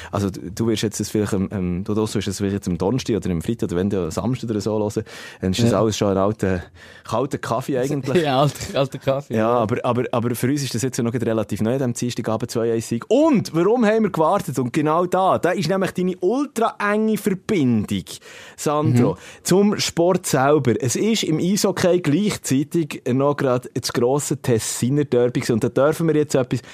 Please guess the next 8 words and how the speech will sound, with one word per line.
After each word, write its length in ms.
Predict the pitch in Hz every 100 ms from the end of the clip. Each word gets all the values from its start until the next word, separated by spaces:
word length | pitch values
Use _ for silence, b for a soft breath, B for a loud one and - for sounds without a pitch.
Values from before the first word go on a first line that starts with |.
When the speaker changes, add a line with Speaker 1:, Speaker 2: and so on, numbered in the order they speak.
| B B B _ _ _ -
Speaker 1:
ja, 140 | 131 160
dürfen 260 | 156 143
wir 60 | 151
es 80 | 139
jetzt 180 | 175 139
lüften, 540 | 127 156 - - 76 - _ _ _
Mensch? 400 | 95 85 80 - _ _
Speaker 2:
Ja, 360 | 127 143 156